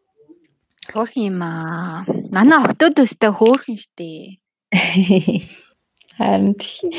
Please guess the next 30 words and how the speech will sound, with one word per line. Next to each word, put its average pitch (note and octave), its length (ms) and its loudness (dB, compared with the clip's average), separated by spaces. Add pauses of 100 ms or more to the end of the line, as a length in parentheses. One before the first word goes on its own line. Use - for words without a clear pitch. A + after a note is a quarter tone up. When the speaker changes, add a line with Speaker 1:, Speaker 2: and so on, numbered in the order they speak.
(320)
Speaker 2:
Гэтэ - 160 -2
бас A#3 160 2
аягүй G#3+ 260 6
хөөрхөн. A#3 340 4
Тэгээд F#3+ 280 4
өөрөө A3 340 4
бас F#3 260 -2
ийм G3 420 2
хэцүү - 300 -2
байгаа. F3+ 300 4 (120)
Одоо F#3 160 2
ийм, G3 300 2 (600)
одоо F3+ 280 0 (140)
юг, F3+ 280 2 (540)
хүнд F#3+ 320 2
үеийг F3 320 2
давж F3 260 -2
туулж F3 220 2
байгаа F3 160 0
хүмүүстэй F3+ 320 0
бас - 220 -4
өөрөө F3 240 4 (720)
бас, - 160 -4 (200)
а, - 480 0
юу F3 200 4
игээд - 460 -4
битсэн - 460 0
байна G#3 140 4
штэ, - 180 0
тий. A#3 220 2